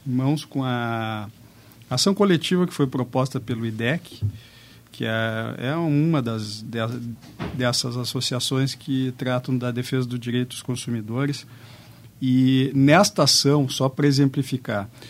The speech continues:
o idec, eh, indica que um perfil de consumidor leve, eh, consumiria, eh,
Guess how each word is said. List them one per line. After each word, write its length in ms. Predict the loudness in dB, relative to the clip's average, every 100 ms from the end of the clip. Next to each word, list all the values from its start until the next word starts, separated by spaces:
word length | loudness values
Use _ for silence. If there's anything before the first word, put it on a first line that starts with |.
| -20 -20 -6
o 80 | -2
idec, 1000 | 0 2 2 0 0 4 4 4 0 -8
eh, 720 | -6 -2 0 0 -2 -2 -4 -8 -16 -20 -20 -20 -20 -20 -20 -20 -2
indica 680 | 2 2 4 0 0 -6 -8 -14 -20 -20 -20 -20
que 180 | -6 2
um 100 | 2
perfil 440 | 4 2 4 0 2
de 100 | 2
consumidor 800 | 6 6 6 6 6 6 4
leve, 600 | 4 4 4 4 0 -4 -6 -4
eh, 420 | 0 0 0 -2 -6 -20 -20 -20 -20 -18 2
consumiria, 960 | 4 4 4 8 8 6 4 4 2 -4
eh, 340 | -4 -2 -4